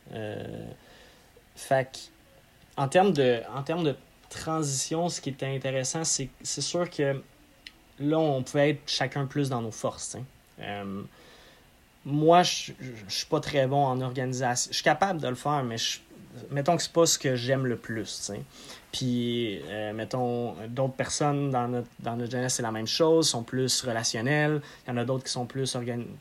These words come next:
qui sont bons dans l'organisation. Il y en a qui sont bons dans, euh, des idées créatives. Il y en a qui sont bons dans les jeux. Euh, fait que, tu sais, on a, on a vraiment, on est choyé parce que, honnêtement, c'est vraiment pas toutes les jeunesses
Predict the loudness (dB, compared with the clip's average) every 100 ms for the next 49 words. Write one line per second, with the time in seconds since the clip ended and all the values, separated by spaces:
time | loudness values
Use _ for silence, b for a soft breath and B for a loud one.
0 | -14 -6 -4 -2 -2 0 0 -2 -4 -4
1 | -4 -2 0 2 2 0 0 -2 -4 0
2 | 0 0 -2 0 0 0 0 -2 B B
3 | B -10 -4 -4 -2 -4 -4 -6 -4 -4
4 | -2 -2 -2 0 0 2 2 0 0 -2
5 | -4 -4 -2 -2 -2 -4 -6 -2 2 2
6 | 2 -4 B B B -4 -4 -4 -6 -6
7 | -2 0 2 0 -2 -4 -4 -2 -2 -2
8 | -4 -4 -6 -8 _ _ -16 -4 0 2
9 | 4 6 6 4 0 -2 -4 -4 -4 -2
10 | 0 2 4 4 4 0 2 2 2 0
11 | -4 -4 -4 -4 -4 -4 -2 -2 -2